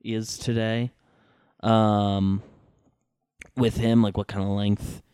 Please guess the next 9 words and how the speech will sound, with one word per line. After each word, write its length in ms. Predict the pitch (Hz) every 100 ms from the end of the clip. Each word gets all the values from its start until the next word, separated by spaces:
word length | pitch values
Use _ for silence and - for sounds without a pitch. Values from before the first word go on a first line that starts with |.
| _ _
he 140 | 113
can 320 | 104 107 101 90
give. 720 | - 104 107 120 143 135 123
Let 140 | 107 104
me 120 | 107
see 720 | - - 104 107 104 104 101 _ _ _ _ _ _
his 280 | - 101 92 - _
game 420 | 110 107 110 117
logs. 1120 | 120 123 123 123 127 139 160 156 151 - -